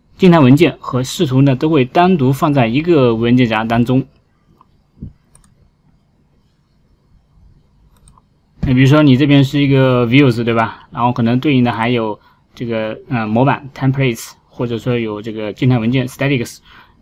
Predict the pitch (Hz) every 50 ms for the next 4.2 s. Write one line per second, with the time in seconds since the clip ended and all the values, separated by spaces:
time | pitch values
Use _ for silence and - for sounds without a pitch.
0 | - 139 156 170 160 151 139 139 131 123 123 127 131 139 143 127 - 107 101 107
1 | - - 160 165 165 151 123 - - - - - _ _ _ _ _ _ _ _
2 | _ _ _ _ _ _ _ _ _ - - 165 143 135 135 127 120 117 143 123
3 | 117 - - 127 165 208 180 131 113 117 120 127 139 135 120 113 110 117 120 123
4 | 123 127 135 131